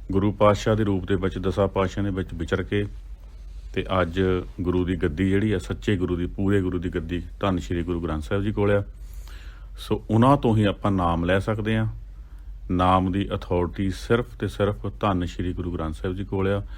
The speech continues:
ਤੇ ਪੰਜਾਂ ਸਿੰਘਾਂ ਦੇ, ਪੰਜਾਂ ਸਰੀਰਾਂ ਦੇ ਵਿੱਚ ਦਸਵੇਂ ਪਾਤਸ਼ਾਹ, ਦਸੇ ਪਾਤਸ਼ਾਹੀਆਂ ਆਪ ਵਰਤ ਕੇ ਰੱਬ ਪਰਮਾਤਮਾ ਆਪਣੇ ਜੀਵ ਪੁੱਤਰ ਨੂੰ ਨਾਮ ਦੀ ਦਾਤ ਦਿੰਦਾ ਆ। ਸਮਰੱਥ ਗੁਰੂ ਸਿਰ ਤੇ ਹੱਥ ਧਰ ਕੇ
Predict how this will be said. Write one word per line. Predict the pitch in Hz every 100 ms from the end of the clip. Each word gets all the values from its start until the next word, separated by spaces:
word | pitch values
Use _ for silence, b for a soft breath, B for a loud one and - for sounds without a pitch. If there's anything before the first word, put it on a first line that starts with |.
| B B -
ਤੇ | 110
ਪੰਜਾਂ | 107 110 101 107 107
ਸਿੰਘਾਂ | - 101 110 113
ਦੇ, | 104
ਪੰਜਾਂ | 95 98 95 101
ਸਰੀਰਾਂ | 95 98 92
ਦੇ | 92
ਵਿੱਚ | 90 90 -
ਦਸਵੇਂ | 87 87 - 95
ਪਾਤਸ਼ਾਹ, | - 107 85 98
ਦਸੇ | 87 90 107
ਪਾਤਸ਼ਾਹੀਆਂ | 98 87 - 95 92 -
ਆਪ | 92 90 -
ਵਰਤ | 87 85 -
ਕੇ | - 117 113 B B B B B B B B - - -
ਰੱਬ | 92 92 90
ਪਰਮਾਤਮਾ | 95 101 92 87 82 95 95 98
ਆਪਣੇ | 98 90 98 92
ਜੀਵ | 87 90
ਪੁੱਤਰ | - - 92
ਨੂੰ | 92 90
ਨਾਮ | 85 82 80
ਦੀ | 90
ਦਾਤ | 80 78 76
ਦਿੰਦਾ | 104 110 117
ਆ। | 113
ਸਮਰੱਥ | 110 92 90 87 92
ਗੁਰੂ | 87 90
ਸਿਰ | 90 - 87
ਤੇ | - 101
ਹੱਥ | 87 - -
ਧਰ | 98
ਕੇ | - 87